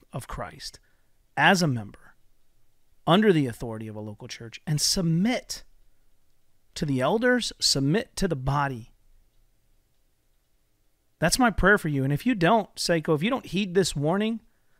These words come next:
not that I'm anybody special. I'm nobody. I, I,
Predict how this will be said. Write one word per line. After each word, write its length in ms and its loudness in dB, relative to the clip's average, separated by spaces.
not 220 6
that 120 6
I'm 160 4
anybody 300 2
special. 260 -4
I'm 200 4
nobody. 520 4
I, 180 -2
I, 120 0